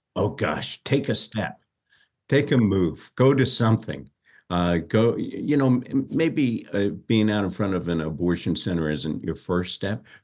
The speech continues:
but go serve somewhere. Go, go to a pregnancy resource center, call them up, say, "Is there any way I can help?" And come to the Cenacle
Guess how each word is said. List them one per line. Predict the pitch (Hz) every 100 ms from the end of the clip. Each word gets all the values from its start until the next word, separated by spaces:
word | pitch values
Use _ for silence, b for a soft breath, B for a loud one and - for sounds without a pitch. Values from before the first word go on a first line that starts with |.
| -
but | 135
go | 202
serve | 180 - - 123 147 160 -
somewhere. | - 85 76 73 65 - -
Go, | 151 165
go | - 139 151
to | 160
a | 151
pregnancy | - 143 139 131 -
resource | 113 120 127 - 92 85
center, | 104 82 76
call | - 107
them | 104 101
up, | 92 -
say, | - 92
"Is | 95 85 80
there | 90 87 -
any | 110 107
way | 90 87 80 78 _ b b b
I | 87 87
can | - 82 80 85 _ _ _
help?" | - 123 - _ _ _ _ _ -
And | 92 87 82 85 - -
come | 123 139
to | 139
the | 113
Cenacle | 110 - 120 110 - 65 -